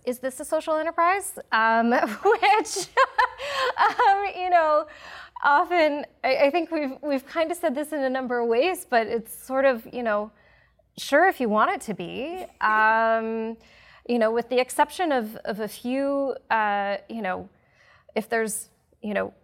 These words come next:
extraction in your industry name, probably it's gonna be really hard to get around to making that a social enterprise. Um, with the exception of a few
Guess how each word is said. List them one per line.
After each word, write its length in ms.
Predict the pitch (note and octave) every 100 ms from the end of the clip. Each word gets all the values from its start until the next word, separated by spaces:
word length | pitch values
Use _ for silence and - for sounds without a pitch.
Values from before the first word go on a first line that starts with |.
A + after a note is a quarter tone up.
| _ _ _
extraction 920 | A#3 - - A#3+ A3 - C4 B3+ C4+
in 180 | - A#3
your 180 | A#3 A#3
industry 580 | - A3+ A#3 - B3 B3
name, 420 | A#3+ B3 C4+ C#4+
probably 400 | B3+ A#3+ A3+ A3+
it's 120 | G3
gonna 160 | A#3 A3
be 140 | A3+
really 320 | G3 G#3+ G#3+
hard 420 | G#3 G3+ F#3 G#3 G3+
to 100 | A#3
get 160 | A3
around 420 | G#3+ G3+ G3+ G#3 G#3
to 220 | A3 G#3+
making 360 | G#3 G3+ A3
that 140 | G3+ G3+
a 40 |
social 360 | G#3 G#3 G3+ G#3
enterprise. 800 | G#3 A3+ A#3+ A#3+ A#3 A#3+ A#3+ - - - - - -
Um, 640 | G3+ G3+ G3 G3 G3 G3 -
with 160 | A3 A3+
the 80 |
exception 480 | A3+ B3 C4 B3+ D#4
of 100 | D#4
a 100 | B3
few 500 | A#3+ A#3 A3 G#3 G3+